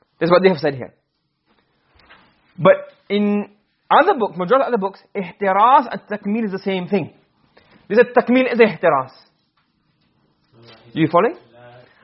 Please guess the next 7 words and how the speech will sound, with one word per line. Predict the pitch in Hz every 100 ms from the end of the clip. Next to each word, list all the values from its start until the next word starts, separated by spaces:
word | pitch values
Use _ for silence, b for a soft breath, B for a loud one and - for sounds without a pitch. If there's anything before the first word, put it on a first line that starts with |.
| b -
And | 196 190
they | 277
call | 285 269
this | 196 381 -
concept | 247 226 226
here | 185 185 220 - _ _ _ -
tatmeem. | 208 - 190 185 190 190 180 139